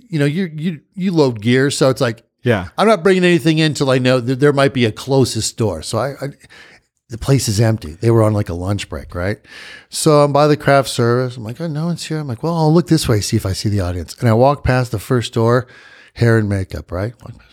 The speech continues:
Speaker 1: Fucking Jennifer Aniston.
Speaker 2: Yeah.
Speaker 1: Right in the chair. So I pass the door. I think I told the story at the warm up, right? And then, and then I'm like, "Uh, what? What?" So I walk past it again. And then I turn around and I walk past it a third time. And the third time, Jen's, like, in the doorway. She goes,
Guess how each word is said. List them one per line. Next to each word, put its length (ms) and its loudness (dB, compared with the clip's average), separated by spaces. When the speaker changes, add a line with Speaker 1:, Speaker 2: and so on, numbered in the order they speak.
Speaker 1:
Fucking 340 -10
Jennifer 440 2
Aniston. 560 0
Speaker 2:
Yeah. 280 -2
Speaker 1:
Right 180 4
in 80 2
the 80 2
chair. 160 -4
So 140 -8
I 60 -12
pass 400 -6
the 60 -12
door. 440 -10
I 140 0
think 160 0
I 40 4
told 200 0
the 80 2
story 280 4
at 80 0
the 80 2
warm 320 2
up, 180 -2
right? 240 2
And 140 0
then, 180 0
and 160 2
then 120 4
I'm 80 2
like, 160 0
"Uh, 180 -8
what? 320 -8
What?" 200 -4
So 100 -4
I 20 0
walk 300 0
past 400 0
it 100 2
again. 580 2
And 80 -2
then 80 4
I 40 4
turn 200 -2
around 220 4
and 0 -
I 60 4
walk 160 -2
past 200 0
it 60 -2
a 80 0
third 300 -2
time. 320 2
And 180 0
the 60 0
third 260 0
time, 160 0
Jen's, 300 0
like, 100 0
in 80 -2
the 60 4
doorway. 340 2
She 140 -10
goes, 220 -12